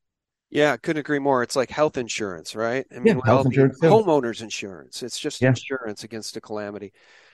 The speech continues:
Speaker 1: Dave, this was a fun conversation. I really do appreciate your time today. You're very generous with your time.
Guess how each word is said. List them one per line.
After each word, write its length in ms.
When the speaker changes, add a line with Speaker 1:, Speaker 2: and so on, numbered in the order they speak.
Speaker 1:
Dave, 200
this 140
was 120
a 60
fun 200
conversation. 640
I 60
really 280
do 120
appreciate 420
your 100
time 280
today. 280
You're 80
very 240
generous 380
with 120
your 140
time. 400